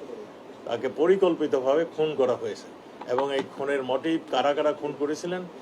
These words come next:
এই সব তথ্যই আমরা, আমাদের ভারতীয় পুলিশ কাজ করছে, আমাদের পুলিশও কাজ করছে। যেই যেখানে মানে, আহ, মানে ইন্টারন্যাশনাল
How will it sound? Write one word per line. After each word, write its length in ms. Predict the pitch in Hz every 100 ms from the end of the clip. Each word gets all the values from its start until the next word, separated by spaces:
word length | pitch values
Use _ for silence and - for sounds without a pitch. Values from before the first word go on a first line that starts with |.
| - -
এই 80 |
সব 200 | - 139 135 151
তথ্যই 380 | - 160 170
আমরা, 380 | 156 127 127 123 - - -
আমাদের 280 | 120 127 123
ভারতীয় 420 | 113 127 139 156 156
পুলিশ 260 | 160 151
কাজ 220 | 156 - -
করছে, 340 | 170 - 190
আমাদের 400 | 135 127 127 139 135
পুলিশও 280 | 131 131
কাজ 220 | 123 127 -
করছে। 400 | 143 - 175 175 - - - -
যেই 200 | 131 160
যেখানে 500 | 165 151 160 156 156 135
মানে, 440 | 135 139 135 123
আহ, 320 | 117 - - 117 113 107 104
মানে 300 | 110 113 113 101 98 - 95 107
ইন্টারন্যাশনাল 880 | 135 156 160 156 170 170 160 151